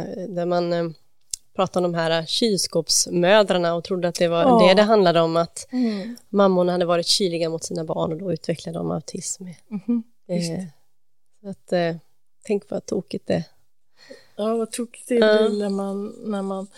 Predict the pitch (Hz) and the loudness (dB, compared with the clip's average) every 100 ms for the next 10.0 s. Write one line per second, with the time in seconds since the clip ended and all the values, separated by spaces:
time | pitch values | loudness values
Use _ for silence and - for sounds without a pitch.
0 | - - - - 247 233 247 247 240 233 | -20 -20 -20 -6 2 4 4 2 0 0
1 | 240 214 208 220 - 196 214 208 214 - | 0 0 -2 -6 -8 -6 -4 -2 -4 -6
2 | 208 - 214 208 214 226 - 226 220 - | -8 -2 0 0 0 -2 -2 -4 -6 -6
3 | 226 254 233 220 202 196 202 - 214 196 | 2 4 4 2 2 -4 -4 -4 -2 -2
4 | 196 190 185 185 190 - 202 180 180 _ | -2 -2 -4 -4 -6 -4 -4 -4 -6 _
5 | _ _ _ - 196 190 220 196 - 185 | _ _ _ -4 -2 -2 -2 -2 -2 -4
6 | 285 - 220 226 214 220 226 220 208 185 | -4 -8 -6 -4 -4 -2 -2 -2 -4 -4
7 | 220 202 208 214 220 - 233 - 254 208 | -4 -4 -2 -2 -2 -4 -2 0 0 -4
8 | - 320 240 160 - - - _ 196 - | -6 0 0 0 -6 -10 -10 _ -6 -6
9 | - 196 190 _ - - 190 190 175 180 | -4 -4 -4 _ -20 -8 -2 -2 -2 -8